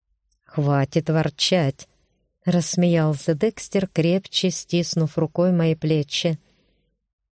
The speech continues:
Мы только выбрались из горящей лавки. Синее магическое пламя охватывало небольшое строение,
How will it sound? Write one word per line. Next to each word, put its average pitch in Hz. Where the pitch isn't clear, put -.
Мы 214
только 196
выбрались 170
из 160
горящей 165
лавки. 170
Синее 160
магическое 160
пламя 180
охватывало 165
небольшое 160
строение, 165